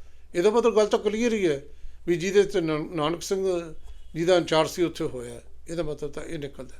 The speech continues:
ਖੈਰ, ਸਰਬਣ ਸਿੰਘ ਭਦੇਰ ਛੱਡਤਾ, ਫਿਰ ਇਹ ਤਾਂ ਮੁਕਤਸਰ ਤੋਂ ਛੱਡੇ ਨੇ, ਫਿਰ ਛੱਡੇ ਜਿਹੜੇ ਤਿੰਨੇ ਵੱਡੇ ਲੀਡਰ, ਅਹ, ਡੱਲੇਵਾਲ ਗਰੁੱਪ ਦੇ,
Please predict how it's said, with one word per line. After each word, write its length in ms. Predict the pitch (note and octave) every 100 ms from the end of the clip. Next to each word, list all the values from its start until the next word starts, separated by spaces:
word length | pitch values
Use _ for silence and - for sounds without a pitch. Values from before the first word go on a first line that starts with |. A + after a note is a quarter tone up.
| - - - - -
ਖੈਰ, 140 | G#3+
ਸਰਬਣ 300 | - F3 D3+
ਸਿੰਘ 200 | D3 D#3
ਭਦੇਰ 240 | D#3 E3 C3
ਛੱਡਤਾ, 440 | - - - - - - - - - -
ਫਿਰ 380 | E3+ F#3+ G3 G3 - - - - -
ਇਹ 100 | G3+
ਤਾਂ 100 | G3
ਮੁਕਤਸਰ 300 | F#3 D#3+ F3+
ਤੋਂ 140 | E3+ E3
ਛੱਡੇ 320 | E3+ D#3 D#3
ਨੇ, 140 | D#3 D#3 - - - -
ਫਿਰ 240 | F#3 G3+
ਛੱਡੇ 300 | - F#3+ F#3+
ਜਿਹੜੇ 160 | G3 G3+
ਤਿੰਨੇ 420 | - - - -
ਵੱਡੇ 300 | - D#3+ E3
ਲੀਡਰ, 440 | D#3+ D#3+ C3 -
ਅਹ, 1080 | - - - - - - - - - E3+ C#3
ਡੱਲੇਵਾਲ 560 | - C#3 D3 D#3+ D#3 D#3
ਗਰੁੱਪ 300 | D3+ - -
ਦੇ, 140 | D#3